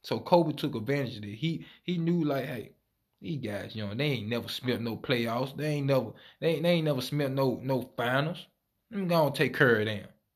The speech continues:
That's what Kobe do. He exploit your weakness. He knew they ain't never been in no situation like that. So he took over. That's what he did.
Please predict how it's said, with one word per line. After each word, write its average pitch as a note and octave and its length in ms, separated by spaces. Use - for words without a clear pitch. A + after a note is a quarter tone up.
That's D#3 120
what G#2+ 180
Kobe G#2 320
do. - 140
He D#3 220
exploit - 640
your G#2+ 80
weakness. - 580
He F3+ 140
knew F3 220
they C3 180
ain't A#2 140
never G#2+ 180
been A2 240
in G#2+ 80
no G#2+ 160
situation G#2 640
like G2+ 220
that. G2+ 180
So - 200
he D3 120
took D3 300
over. A2+ 240
That's C#3+ 160
what A2+ 160
he A2+ 140
did. - 300